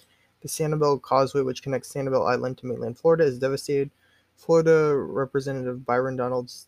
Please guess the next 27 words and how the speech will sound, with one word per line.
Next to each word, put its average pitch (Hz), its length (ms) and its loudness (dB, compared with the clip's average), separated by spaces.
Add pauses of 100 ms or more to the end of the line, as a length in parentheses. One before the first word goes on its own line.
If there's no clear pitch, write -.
(120)
said 135 380 -8
Thursday 135 360 -2
on 123 300 -8 (180)
M 139 120 -6
S 131 160 -8
N 139 100 -6
B 139 140 -8
C, 147 280 -10 (540)
as 139 120 -6
the 143 60 -4
destruction 151 520 -2
left 147 340 -8
behind 131 320 -4
by 120 140 2
Ian 135 400 -4 (3750)
started 139 420 -4
coming 139 220 -4
into 127 140 -6
focus. 151 640 -4 (360)
"We 160 60 2
are 147 80 4
counting 147 320 -2
five 139 240 2
major 139 240 -2
breaches," 139 400 -6
he 151 140 -2
added. 160 320 -2